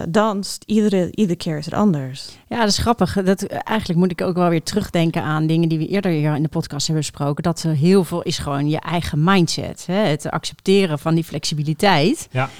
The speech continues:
Speaker 2: En dat eigenlijk ook leuk vinden.
Speaker 1: Ja.
Speaker 2: En
Speaker 3: Hey.
Speaker 2: niet vasthouden aan die, eh,
Speaker 3: Ja,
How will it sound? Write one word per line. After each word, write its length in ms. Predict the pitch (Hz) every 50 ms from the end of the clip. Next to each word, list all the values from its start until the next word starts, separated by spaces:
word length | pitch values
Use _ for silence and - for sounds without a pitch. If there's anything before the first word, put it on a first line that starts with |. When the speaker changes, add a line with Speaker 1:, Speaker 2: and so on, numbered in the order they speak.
| - -
Speaker 2:
En 200 | - - 175 170
dat 200 | 165 190 214 -
eigenlijk 440 | - - 170 165 - - 170 - -
ook 200 | 151 151 156 147
leuk 260 | 160 180 208 226 -
vinden. 420 | - - 143 123 113 - - - - -
Speaker 1:
Ja. 200 | - 185 180 - -
Speaker 2:
En 120 | - 160
Speaker 3:
Hey. 100 | 160 170
Speaker 2:
niet 160 | 185 214 -
vasthouden 760 | - - 208 202 202 - - 185 180 185 180 185 180 180 -
aan 240 | - 175 170 170 175
die, 320 | 175 175 175 175 170 165
eh, 60 | 165 165
Speaker 3:
Ja, 460 | 165 165 165 165 165 165 160 160